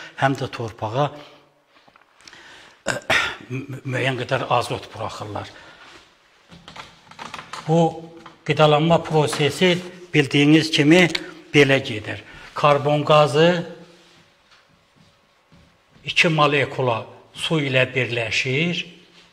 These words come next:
və günəş şüasının, bir də xlorofil danələrinin iştirakı ilə əmələ gəlir,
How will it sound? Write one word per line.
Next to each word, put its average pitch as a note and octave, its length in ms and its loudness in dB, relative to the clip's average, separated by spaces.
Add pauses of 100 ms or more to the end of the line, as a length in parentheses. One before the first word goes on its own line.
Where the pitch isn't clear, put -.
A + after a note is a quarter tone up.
(540)
və D3+ 260 4 (1600)
günəş D#3 460 2 (1200)
şüasının, C3 840 -2 (920)
bir D#3 180 -2
də D3 100 0
xlorofil C#3+ 800 -2 (540)
danələrinin B2+ 680 -2 (120)
iştirakı C#3 720 0
ilə E3 180 2 (480)
əmələ C#3+ 440 0
gəlir, C3 460 -2